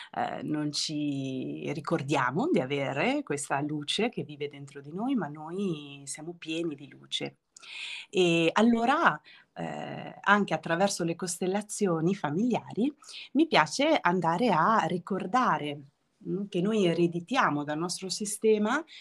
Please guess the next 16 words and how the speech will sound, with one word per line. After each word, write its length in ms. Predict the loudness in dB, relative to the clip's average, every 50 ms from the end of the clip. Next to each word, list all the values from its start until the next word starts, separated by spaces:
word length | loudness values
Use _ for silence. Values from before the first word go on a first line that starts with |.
| -20 -8 -2
non 240 | -2 0 0 0 -2
solo 640 | -2 -4 -2 -2 0 0 -2 -4 -4 -6 -6 -8 -10 -16 -20 -18 _
delle 300 | -2 2 2 4 2 2
fatiche, 1000 | -2 -4 -8 -8 -10 -10 -6 -4 -4 -4 -2 0 2 2 4 4 2 0 -2 -4 -4
non 280 | -2 0 0 0 0 -2
solo 680 | -4 -6 -4 -4 -2 -2 -2 -4 -4 -6 -6 -8 -10 -14 -20 -20 -20 _
delle, 640 | -4 -2 0 0 0 0 0 -2 -2 -2 -4 -4 -4
mm, 600 | -6 -8 -10 -10 -10 -10 -12 -12 -12 -12 -12 -12 -14 -14 -14 -14 -14 -14 -14 -12 -6 -4
delle 200 | -4 -4 -4 -4
parti, 540 | -2 0 2 2 2 2 0 -2 -6 -6 -6
diciamo, 420 | -4 -6 -6 -6 -8 -8 -8 -8 -8
un 100 | -10 -8
po' 200 | -8 -10 -10 -8
più 400 | -6 -4 -2 -2 -2 -4 -6 -8
faticose 920 | -8 -8 -8 -8 -8 -10 -16 -14 -8 -4 -4 -2 -2 -4 -4 -2 -2 -4 -4
che 340 | -4 -6 -4 -4 -4 -4